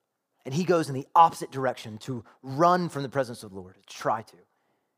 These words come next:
Praise be to God that Jesus, our Lord, took on flesh and bone and stepped into time as the true and better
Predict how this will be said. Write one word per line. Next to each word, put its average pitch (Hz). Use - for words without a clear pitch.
Praise 160
be 139
to 123
God 110
that 120
Jesus, 117
our 117
Lord, 113
took 147
on 135
flesh -
and 110
bone 117
and 120
stepped -
into 131
time 113
as 131
the 113
true 147
and 127
better 120